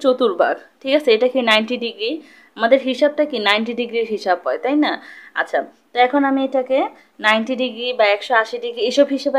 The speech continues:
আনতে চাই, তো সহজে ক্যালকুলেটর দিয়ে আমি করি সব সময়, যে আমাদের কত আছে? থ্রি, দেখো, থ্রি সিক্স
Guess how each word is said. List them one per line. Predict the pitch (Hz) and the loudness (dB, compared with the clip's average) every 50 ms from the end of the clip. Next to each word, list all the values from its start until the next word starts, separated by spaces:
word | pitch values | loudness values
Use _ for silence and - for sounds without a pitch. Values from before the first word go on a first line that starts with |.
| 262 | 4
আনতে | 262 254 254 285 285 | 4 2 0 -4 -4
চাই, | 302 302 302 302 | -4 -4 -4 -2
তো | 247 247 - | -4 -2 0
সহজে | 254 240 262 269 269 294 294 294 - | 2 4 4 4 2 2 -2 0 2
ক্যালকুলেটর | 262 254 262 269 269 269 269 277 269 262 - | 2 2 2 2 0 0 2 2 0 0 0
দিয়ে | 262 262 247 247 | 0 0 0 0
আমি | 247 233 - | -2 -4 -2
করি | 226 202 202 208 247 - 226 | -2 -2 -2 -2 -4 -4 -4
সব | 190 - - 220 | -6 -6 -6 -8
সময়, | 202 190 208 240 339 - - - - - - _ _ _ | -8 -6 -6 -6 -6 -8 -12 -20 -20 -20 -20 _ _ _
যে | - 220 220 214 208 | -2 2 4 4 4
আমাদের | 220 226 233 262 254 262 | 4 4 2 2 4 2
কত | 254 247 262 262 254 | 4 4 4 4 4
আছে? | 262 311 330 392 415 - - _ _ _ _ _ _ _ _ _ _ _ _ _ - | 2 0 -2 -2 -4 -8 -14 _ _ _ _ _ _ _ _ _ _ _ _ _ -8
থ্রি, | - 269 269 269 277 302 381 466 - - - _ _ _ _ _ _ _ _ _ - | -4 -2 0 2 2 0 0 -2 -6 -12 -20 _ _ _ _ _ _ _ _ _ -2
দেখো, | 202 208 208 - 226 220 226 285 415 - - - _ _ _ _ _ _ _ _ _ _ _ _ _ _ _ _ _ _ _ _ _ _ _ _ _ _ _ _ | -2 -2 0 2 2 2 2 0 -2 -4 -10 -20 _ _ _ _ _ _ _ _ _ _ _ _ _ _ _ _ _ _ _ _ _ _ _ _ _ _ _ _
থ্রি | - - 262 269 269 269 285 285 - - | -8 -2 0 0 2 2 0 -2 -2 -4
সিক্স | 262 269 285 294 | -6 -4 -6 -6